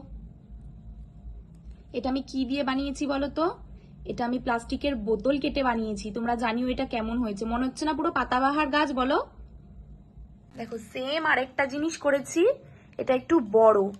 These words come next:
আর এটাও বোতল কেটে করেছি। রং, তারপরে হচ্ছে হলুদ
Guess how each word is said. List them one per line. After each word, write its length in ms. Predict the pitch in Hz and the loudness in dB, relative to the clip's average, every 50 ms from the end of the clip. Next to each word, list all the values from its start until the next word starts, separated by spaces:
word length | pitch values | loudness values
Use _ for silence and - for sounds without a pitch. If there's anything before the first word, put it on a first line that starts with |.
| - - - - - - - - | -16 -20 -20 -20 -20 -18 -10 -6
আর 140 | - - - | -4 0 2
এটাও 360 | 208 220 - 311 359 453 427 | 2 6 8 10 10 10 10
বোতল 340 | 302 302 294 - 302 302 294 | 8 6 4 6 4 4 4
কেটে 220 | - 277 - 269 | 2 0 2 2
করেছি। 500 | 269 254 233 214 202 196 - 208 214 247 - - - - - - - | 6 6 6 6 6 2 -4 -10 -12 -12 -14 -18 -20 -20 -18 -10 -6
রং, 560 | 226 226 240 240 247 254 262 269 269 285 294 294 - - - - | 0 6 8 10 12 12 10 10 6 2 -4 -10 -14 -12 -4 -2
তারপরে 240 | 262 233 247 240 247 | -2 0 2 2 2
হচ্ছে 280 | 233 233 - - 269 | 2 0 0 2 2
হলুদ 340 | 269 254 269 247 254 269 - | 4 6 6 4 4 2 -2